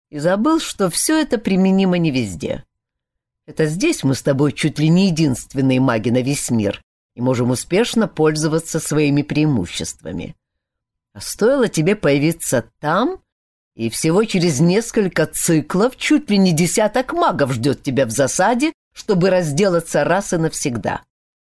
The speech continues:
И не слабых магов, должен заметить. Если бы Мориган не промахнулась,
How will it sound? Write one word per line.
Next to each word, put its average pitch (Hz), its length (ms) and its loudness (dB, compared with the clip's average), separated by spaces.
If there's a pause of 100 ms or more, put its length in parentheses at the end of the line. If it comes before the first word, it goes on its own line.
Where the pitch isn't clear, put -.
(540)
И - 160 -2
не 254 140 4
слабых 302 680 0
магов, 120 560 0
должен 120 500 0
заметить. - 760 -2 (920)
Если 123 340 -2
бы 143 140 4
Мориган 143 680 2
не 135 100 2
промахнулась, 147 1000 0